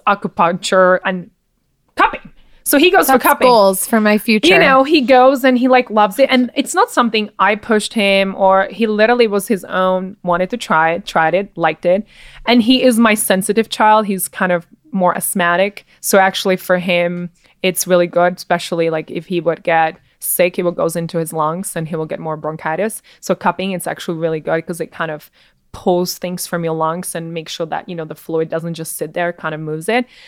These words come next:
Speaker 1: So anyway, so I would be going there. And then I connected also with Rachel. Our husbands knew each other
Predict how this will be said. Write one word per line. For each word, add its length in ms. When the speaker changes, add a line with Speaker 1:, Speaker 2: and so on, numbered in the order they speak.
Speaker 1:
So 180
anyway, 380
so 160
I 20
would 220
be 120
going 340
there. 420
And 220
then 280
I 180
connected 460
also 340
with 140
Rachel. 720
Our 180
husbands 460
knew 120
each 220
other 520